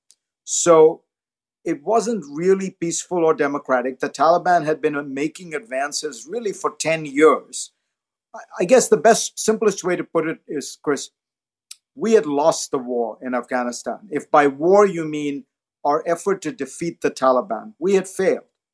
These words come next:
The Taliban was resurgent. What Joe Biden did was he pulled the bandage off and he pulled the veil off from the failure. Um, when you do that, it's very messy,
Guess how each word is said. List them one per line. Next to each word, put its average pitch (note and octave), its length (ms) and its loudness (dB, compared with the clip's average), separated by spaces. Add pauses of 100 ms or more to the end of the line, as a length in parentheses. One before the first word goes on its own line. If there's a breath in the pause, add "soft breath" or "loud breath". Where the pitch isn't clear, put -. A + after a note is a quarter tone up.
(160)
The C#3 100 -2
Taliban F3 540 2
was D3 200 -8
resurgent. D3+ 560 -4 (920)
What D#3 240 0
Joe A#3 220 6
Biden F#3 400 -2
did D#3+ 180 -6
was D3+ 180 -8
he C#3+ 100 -12
pulled D#3+ 300 -8
the D3+ 80 -2
bandage C3 520 -4
off B2 240 -4
and B2 100 -18
he B2 60 -20 (100)
pulled D#3 200 0
the D3 120 -6
veil C3+ 500 0 (120)
off C#3 300 0
from B2+ 180 -4
the B2 80 -8
failure. A#2 580 -6 (560)
Um, D3 500 4 (500)
when D3+ 200 -12
you E3 100 -12
do G3 160 -10
that, F3+ 200 2
it's E3 160 -4
very E3+ 280 0
messy, E3+ 500 -8